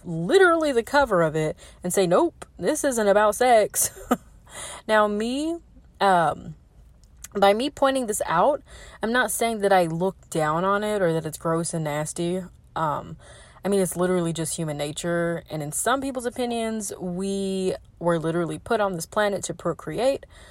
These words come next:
So, of course, throughout the mainstream medium,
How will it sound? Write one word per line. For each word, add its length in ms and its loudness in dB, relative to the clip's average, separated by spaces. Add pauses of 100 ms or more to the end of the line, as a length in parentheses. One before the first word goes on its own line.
(260)
So, 320 2
of 260 -4
course, 640 2
throughout 300 -2
the 40 -6
mainstream 440 -6
medium, 540 -4